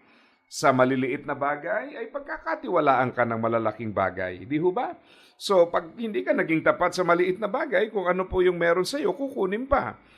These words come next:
So, you are creating, um, a situation wherein ikaw ang nadedehado if you are not growing. So, magandang katanungan po, kumusta tayo? Kumusta ang attitude natin? Again,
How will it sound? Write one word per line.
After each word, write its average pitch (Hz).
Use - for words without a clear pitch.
So, 190
you 202
are 185
creating, 190
um, 131
a 175
situation 170
wherein 156
ikaw 160
ang 160
nadedehado 135
if 135
you 131
are 117
not 101
growing. 127
So, 120
magandang 123
katanungan 165
po, 208
kumusta 165
tayo? 226
Kumusta 135
ang 127
attitude 120
natin? 117
Again, 208